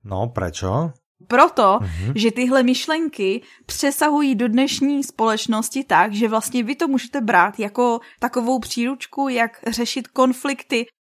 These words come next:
Speaker 2: a jak přistupovat ke strategii.
Speaker 1: Mhm.
Speaker 2: Podobně funguje, nebo možná už si pamatujete, a dokonce jsme o něm i mluvili, protože vyšlo, myslím,
Speaker 1: Mhm.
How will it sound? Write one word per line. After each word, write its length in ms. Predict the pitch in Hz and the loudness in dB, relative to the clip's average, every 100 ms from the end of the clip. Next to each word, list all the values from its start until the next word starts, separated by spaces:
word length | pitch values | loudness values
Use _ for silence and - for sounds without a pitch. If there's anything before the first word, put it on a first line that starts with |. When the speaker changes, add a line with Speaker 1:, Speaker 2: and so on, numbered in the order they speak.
| _ | _
Speaker 2:
a 80 | 220 | 0
jak 200 | 226 233 | 2 0
přistupovat 680 | - 233 240 220 233 226 | -4 -6 -6 -4 -2 -2
ke 120 | 226 - | -2 -8
strategii. 800 | - 233 240 208 185 156 - _ _ | -6 -6 -4 -6 -6 -8 -12 _ _
Speaker 1:
Mhm. 1040 | 107 101 80 85 101 131 151 170 165 139 98 - | -10 -8 -8 -8 -4 -4 -4 -4 -4 -6 -8 2
Speaker 2:
Podobně 520 | 285 392 269 240 220 | 6 8 8 6 4
funguje, 580 | - 262 247 254 240 233 | 4 2 4 6 6 4
nebo 220 | 226 226 | 4 2
možná 420 | 208 214 240 240 | 2 2 4 2
už 140 | 247 - | 2 -4
si 200 | - 247 | -4 -2
pamatujete, 440 | 226 226 233 240 | 0 0 -2 0
a 120 | 233 | 0
dokonce 280 | 233 254 247 | 2 2 0
jsme 200 | 254 247 | 0 2
o 40 | 233 | 4
něm 180 | 254 | 4
i 100 | 262 | 6
mluvili, 420 | 247 202 202 226 247 | 4 4 2 0 -2
protože 340 | 208 208 226 | -4 -4 -4
vyšlo, 260 | 214 - 226 | -2 0 2
myslím, 320 | 214 233 226 | 0 0 2
Speaker 1:
Mhm. 360 | 220 214 196 | 2 2 0